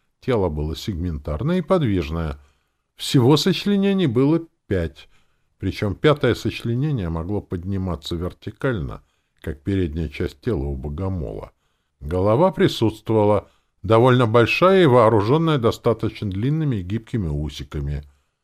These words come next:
Судя по всему, именно ими этот странный экземпляр инопланетного существа ощупал след от лазерного выстрела на дереве.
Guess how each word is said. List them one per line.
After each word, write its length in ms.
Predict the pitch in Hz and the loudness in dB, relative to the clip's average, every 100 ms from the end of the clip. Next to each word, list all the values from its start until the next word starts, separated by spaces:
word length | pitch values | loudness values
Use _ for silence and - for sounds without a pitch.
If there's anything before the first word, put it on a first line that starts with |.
| _ | _
Судя 320 | - - 67 71 | -18 -12 -10 -10
по 140 | - | -10
всему, 360 | - - 101 90 | -10 -6 -4 -2
именно 340 | 76 69 71 | -2 -4 -4
ими 340 | 71 151 120 92 | -6 -2 -2 -2
этот 300 | 71 - - | -4 -8 -12
странный 480 | - 87 58 62 | -6 -4 -4 -8
экземпляр 520 | 65 67 80 - 135 104 | -10 -8 -10 -6 -6 -4
инопланетного 840 | 80 71 82 85 80 71 65 67 | -4 -6 -6 -4 -6 -8 -10 -12
существа 800 | - 71 - 87 - 139 170 170 _ _ _ _ - | -10 -14 -12 -14 -8 -4 -4 -6 _ _ _ _ -10
ощупал 580 | 87 - - 151 - | -10 -6 -4 -4 -4
след 400 | - - 123 120 | -4 -2 -2 -2
от 160 | 113 - | -4 -2
лазерного 600 | 98 90 98 90 85 80 | -2 -2 -4 -4 -4 -4
выстрела 580 | 85 107 - 71 69 69 | -4 -6 -6 -8 -8 -6
на 200 | 73 90 | -6 -6
дереве. 640 | 90 90 65 57 57 55 | -8 -8 -10 -10 -12 -14